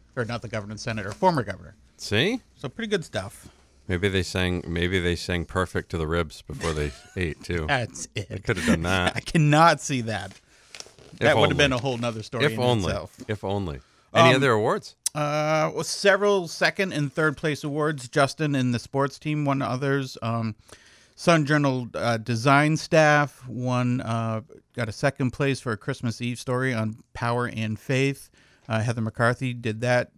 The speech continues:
Speaker 1: Catherine Skelton won additional ones. Mister LaFlemme won some.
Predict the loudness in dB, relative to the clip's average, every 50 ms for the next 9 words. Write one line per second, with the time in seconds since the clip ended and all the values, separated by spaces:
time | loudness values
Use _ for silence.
0 | _ _ _ -4 -4 -4 -2 -4 -8 -8 -6 0 2 2 2 2 0 -2 -2 0
1 | 0 -2 -2 -2 -4 -4 -2 -2 -2 -2 0 0 0 -2 -2 -2 -4 -4 -4 -4
2 | -6 -10 -8 -8 -8 -8 -4 2 4 4 6 6 4 2 2 2 2 0 0 -2
3 | -2 -2 -2 0 0 -2